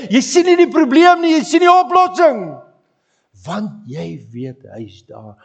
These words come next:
Jy het 'n vertroue in hom. "Ek is te gering. Wat kan ek u antwoord? Ek lê my hand op my mond." Want so sê die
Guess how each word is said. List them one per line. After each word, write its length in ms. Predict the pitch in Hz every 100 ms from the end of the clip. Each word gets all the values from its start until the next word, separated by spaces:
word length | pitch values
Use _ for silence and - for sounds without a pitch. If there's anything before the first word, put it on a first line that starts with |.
| _ _
Jy 80 | 143
het 80 | 143
'n 140 | 170 -
vertroue 720 | 151 _ _ 180 175 165 147
in 120 | 131
hom. 200 | 110 107 - _ _ _ _ _ _ _ _ _ _ _ _ _ _ _ _ _ _ _ _ _ _ _ _ _ _ _ _ -
"Ek 200 | 156 170
is 120 | -
te 120 | 147
gering. 440 | 110 110 101 90 _ _ _ _ _ _ _ _ _ _ _ _ _ 92 92
Wat 500 | 127 175 147 _ _ _ _
kan 200 | 113 113 -
ek 180 | 131 -
u 40 |
antwoord? 440 | - 107 104 104
Ek 140 | - 101
lê 140 | 110
my 120 | 107
hand 200 | 104 107
op 140 | 107 104
my 100 | 104
mond." 420 | 104 98 95 _ _ _ _ -
Want 100 | 123
so 220 | - 262
sê 240 | 247 226 214
die 140 | 190